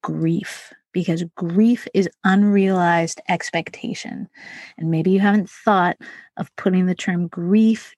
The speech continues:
to what you're experiencing in twenty twenty, and then to further unpack. And some people beyond that are experiencing trauma, because trauma is tying to, you know, this much bigger narrative. And there is a moment for people, like, to feel that release of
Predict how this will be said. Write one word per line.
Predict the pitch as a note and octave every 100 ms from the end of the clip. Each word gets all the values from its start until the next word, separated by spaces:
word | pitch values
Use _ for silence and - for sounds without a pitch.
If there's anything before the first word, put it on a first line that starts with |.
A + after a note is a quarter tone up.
| -
to | F#3
what | F3+ -
you're | D#3+
experiencing | D3 - - A#3+ B3 G#3 F#3 E3+
in | E3
twenty | - D#3 D#3
twenty, | - D#3+ E3 D#3+ -
and | G3
then | A#3 C4+
to | D#4+ C4 -
further | - G3+ G3
unpack. | F3+ F3+ D3
And | F#3 G#3+
some | - D#4+
people | - D4+ A#3 A3
beyond | G3 F3+ F3+ G3
that | E3 -
are | E3+
experiencing | - - E3 E3+ - F#3
trauma, | - - G3 A#3 F3+ F3+ F#3
because | E3 E3+ E3+
trauma | - E3 E3 F3+
is | E3+ -
tying | - E3 F3+ F3+ F3+
to, | G3 D#3+ D#3+ - - - - - -
you | F3+
know, | F3
this | G3 F3
much | E3+ E3+ -
bigger | - F3+ F#3+
narrative. | F#3 F3+ G3+ F#3+ D3+ - - -
And | F3+ E3+ E3+ - - - - - _ _
there | F#3 G#3 G#3
is | - G3
a |
moment | F#3+ G3+ A#3 B3+ G#3+
for | G#3+
people, | G#3 F#3+ F#3+
like, | F3 E3 E3
to | F3
feel | - G3+ G3
that | F3+ D#3+
release | E3+ E3 F3 G3 G3+ - -
of | E3 D#3+ D#3 E3 -